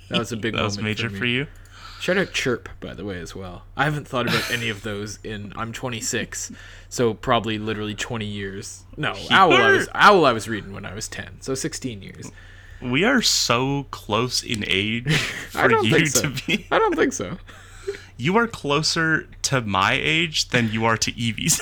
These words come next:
Speaker 2: <laughs> age.
Speaker 1: Well, I think that says a lot about you.
Speaker 2: It does. Uh,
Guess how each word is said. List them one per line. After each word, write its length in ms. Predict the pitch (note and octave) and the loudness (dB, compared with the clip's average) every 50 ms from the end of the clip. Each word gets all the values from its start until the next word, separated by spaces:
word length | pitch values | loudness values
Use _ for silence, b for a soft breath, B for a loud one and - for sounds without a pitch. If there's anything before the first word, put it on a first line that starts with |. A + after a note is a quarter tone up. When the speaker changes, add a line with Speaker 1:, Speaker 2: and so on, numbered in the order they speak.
| - | -4
Speaker 2:
<laughs> 280 | - - - - F3 - | -4 0 0 2 4 4
age. 480 | G3 F#3 - - C#4 C4 - - C4+ - - - B B B B B B B B B B B B - | 4 4 6 6 4 4 4 0 -2 -2 -6 -12 B B B B B B B B B B B B -4
Speaker 1:
Well, 160 | A2+ A2 - | -2 -2 -2
I 100 | - - | -2 -4
think 200 | - A#2+ G2+ - | -6 -8 -8 -8
that 180 | G2+ F#2+ F#2+ - | -8 -8 -8 -8
says 180 | - - - | -10 -10 -8
a 60 | - | -8
lot 160 | F2+ F#2+ G2 G2+ | -8 -8 -8 -8
about 240 | F#2 G#2+ G#2 G2 | -6 -6 -8 -6
you. 420 | D2+ G#2+ A#2+ C#3+ D3 B2 G#2 G2 - B B B B B B B B | -4 2 6 6 6 6 6 0 -4 B B B B B B B B
Speaker 2:
It 140 | - G#2 - | -12 -8 -2
does. 500 | - F#2 D#2+ E2 F#2+ G#2 - - - - - - - - - B B B B B B B B B B B - | 0 0 0 0 -2 -4 -6 -6 -8 -10 -14 -18 -20 -20 -12 B B B B B B B B B B B -4
Uh, 500 | - D3 D3+ D3+ D#3 D#3 D#3 D3+ D3+ | 0 2 2 4 4 4 4 4 2